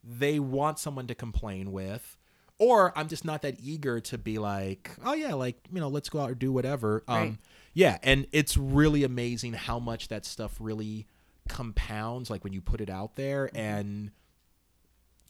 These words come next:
Speaker 1: um, and especially, you know, if you're a, a confident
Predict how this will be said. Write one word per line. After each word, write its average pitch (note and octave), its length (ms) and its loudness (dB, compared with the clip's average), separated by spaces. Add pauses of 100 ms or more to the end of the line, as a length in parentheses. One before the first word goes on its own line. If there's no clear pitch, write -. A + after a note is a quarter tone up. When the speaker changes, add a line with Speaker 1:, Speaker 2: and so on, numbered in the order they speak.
(120)
Speaker 1:
um, G2 500 -8 (300)
and C#3+ 140 -2
especially, F3 480 -2
you D3 140 -6
know, B2 100 -6
if - 180 -8
you're A2+ 200 0
a, F#2+ 240 -2
a A2 80 -8
confident A2+ 500 -8